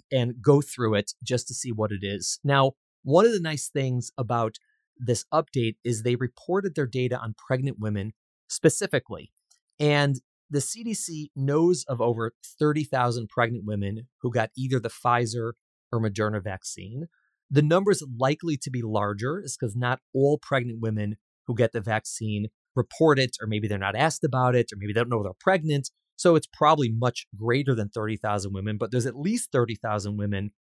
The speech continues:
who got the vaccine. And in terms of side effects from the vaccine,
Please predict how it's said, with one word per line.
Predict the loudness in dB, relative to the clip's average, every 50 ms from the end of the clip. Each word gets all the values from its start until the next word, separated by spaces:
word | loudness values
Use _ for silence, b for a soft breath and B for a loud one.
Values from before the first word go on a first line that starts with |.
| _ _ -4
who | -4 -2
got | 2 2 2 2 2 2
the | 0
vaccine. | 0 0 -2 -2 -2 -6 -10 -10 -10 -12 -12 -12 -12 _ _ _ _ _ _ _ _ _ _ _ 0 4
And | 6 6 6 6 4 2 -2 _ 0
in | 0 0
terms | 0 0 2 2 2 2 2 -2 -6 2
of | 4 6 6 6 4 2 _ _ -10
side | -8 -8 -6 -2 2 2 4 4 4 2
effects | 2 0 -2 -4 -4 -4 -6 -8
from | -6 -4 -2
the | -2 -2
vaccine, | 0 -2 -2 -2 -4 -8 -10 -10 -8 -6 -6 -6